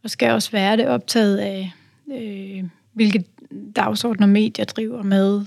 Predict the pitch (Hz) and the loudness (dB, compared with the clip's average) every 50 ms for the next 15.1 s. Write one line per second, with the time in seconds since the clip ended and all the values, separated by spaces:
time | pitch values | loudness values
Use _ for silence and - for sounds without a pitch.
0 | 226 - - 220 208 202 202 196 190 190 196 196 202 202 208 202 202 190 190 - | -8 -10 -10 -8 -8 -8 -8 -8 -8 -10 -10 -12 -12 -10 -8 -8 -8 -6 -4 -4
1 | - - 240 233 233 220 208 208 208 196 202 214 208 - - 226 202 - - - | -2 -2 -2 -2 -2 -2 -2 0 0 2 2 2 0 0 -2 -4 -4 -4 -4 -6
2 | 185 - - 185 190 185 190 196 208 202 - - - 196 - - 202 190 196 208 | -6 -8 -6 -2 0 0 2 2 2 0 0 -2 -4 -6 -6 -8 -12 -10 -4 -2
3 | 214 220 214 - 214 190 226 185 233 247 208 - 247 240 226 254 262 262 - - | 0 0 0 0 -2 -4 -4 -4 -6 -4 2 4 6 6 6 6 2 2 2 4
4 | 226 220 220 220 233 233 233 240 233 - - - - - _ - 254 240 254 247 | 4 6 6 6 6 4 4 2 0 -4 -10 -20 -20 -20 _ 0 2 4 4 4
5 | 254 247 - 220 202 190 190 202 - - - - - 208 190 - - - - 214 | 4 4 4 4 4 4 4 2 0 -2 -4 -2 -2 -2 -4 -6 -10 -12 -12 -12
6 | - _ - - - - - - - _ _ - - - 214 208 202 196 - - | -16 _ -20 -20 -20 -20 -20 -20 -20 _ _ -4 -2 0 0 0 0 -2 -4 -4
7 | - - - - - - - - 202 196 - - 247 240 233 - - 233 226 226 | -6 -6 -8 -8 -8 -8 -8 -8 -8 -8 -4 0 0 0 0 0 -6 -6 -4 -2
8 | 202 - 220 - - 214 180 196 202 196 196 214 208 - - 202 - 233 226 196 | -2 -2 -2 -4 -8 -8 -8 -8 -8 -8 -8 -10 -6 -4 -4 0 2 2 2 4
9 | 220 220 226 226 220 214 - 226 190 - 240 233 220 - - 214 - - 214 - | 2 2 4 4 2 2 0 -4 -4 0 0 0 0 0 -2 -6 -6 -6 -8 -4
10 | - 214 208 202 196 190 185 185 180 - - 214 208 - - - - - - - | 0 2 2 4 2 2 0 -4 -6 -4 -4 -4 -2 -2 -2 -2 0 0 -2 -4
11 | _ _ _ _ _ _ _ _ - 240 220 220 214 233 226 147 98 247 233 165 | _ _ _ _ _ _ _ _ 0 2 4 4 4 2 0 -4 -6 -8 -10 -12
12 | - _ _ _ _ _ - - 214 214 214 202 - - - - 196 180 _ _ | -16 _ _ _ _ _ -10 -6 -4 -2 -2 -2 -4 -4 -8 -12 -14 -18 _ _
13 | _ _ _ _ _ _ _ - 196 175 202 185 - - 220 - - - 196 170 | _ _ _ _ _ _ _ -12 -8 -6 -4 -2 0 0 0 0 -2 -4 -4 -2
14 | - - - 175 180 196 202 208 - - 277 190 - - _ 247 214 214 208 190 | -2 -2 -2 -2 -2 -2 -2 0 0 0 0 0 -2 0 _ 6 8 8 8 8
15 | 185 165 | 6 4